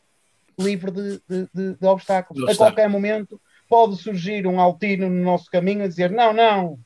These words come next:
Speaker 1: as coisas não são como tu queres. Isto aqui tem a sua ordem natural." E, portanto, numa só foto, bem, reparem,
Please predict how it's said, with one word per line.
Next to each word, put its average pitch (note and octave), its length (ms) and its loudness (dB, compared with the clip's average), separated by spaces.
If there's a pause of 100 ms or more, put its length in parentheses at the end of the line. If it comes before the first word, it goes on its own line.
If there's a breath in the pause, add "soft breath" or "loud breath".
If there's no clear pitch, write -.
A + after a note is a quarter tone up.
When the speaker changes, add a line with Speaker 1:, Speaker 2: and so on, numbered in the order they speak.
(160)
Speaker 1:
as E3 180 0
coisas G3 320 2
não F3 160 -2
são E3 220 -4
como E3 200 -12
tu - 140 -20
queres. C3 460 -2 (220)
Isto E3 240 -12
aqui G3 160 -10
tem F#3+ 200 -2
a F3+ 40 0
sua F3 240 0
ordem D#3+ 240 2
natural." A#2+ 580 -4
E, F3+ 60 -8
portanto, F3 420 0 (260 soft breath)
numa A3+ 320 4
só E3+ 220 0
foto, D3 380 -2
bem, G3 180 0 (400)
reparem, C#3 380 2